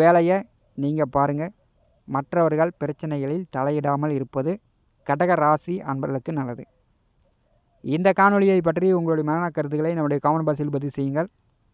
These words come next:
நம்முடைய ஞான ஒளி YouTube சேனலை பார்த்து கொண்டிருக்கக்கூடிய அன்பர்கள், இதுவரை சப்ஸ்கிரைப் செய்யாத அன்பர்கள், மறக்காம நம்முடைய சேனலை சப்ஸ்கிரைப் செய்து கூட இருக்கின்ற ஆல் பட்டன் அழுத்திங்க.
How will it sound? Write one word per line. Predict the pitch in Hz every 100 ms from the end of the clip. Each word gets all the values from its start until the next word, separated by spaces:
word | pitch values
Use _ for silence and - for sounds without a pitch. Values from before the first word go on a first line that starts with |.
| _
நம்முடைய | 131 135 190 196 196 175
ஞான | 165 190 185
ஒளி | 180 165
YouTube | 175 190 170
சேனலை | 170 165 151
பார்த்து | 165 175
கொண்டிருக்கக்கூடிய | 170 156 151 147 143
அன்பர்கள், | 139 139 156 185 _ _ 151 156
இதுவரை | 185 180 190 185
சப்ஸ்கிரைப் | 156 - 180
செய்யாத | 160 151 143
அன்பர்கள், | 135 139 151 175 _ _ _ _ _ -
மறக்காம | 135 156 190 196 190
நம்முடைய | 170 165 160 160
சேனலை | 165 170 165 151
சப்ஸ்கிரைப் | 147 175 156
செய்து | 151 156 170
கூட | 165 170 165
இருக்கின்ற | 156 151 143
ஆல் | 160 160
பட்டன் | 147 143
அழுத்திங்க. | 135 123 139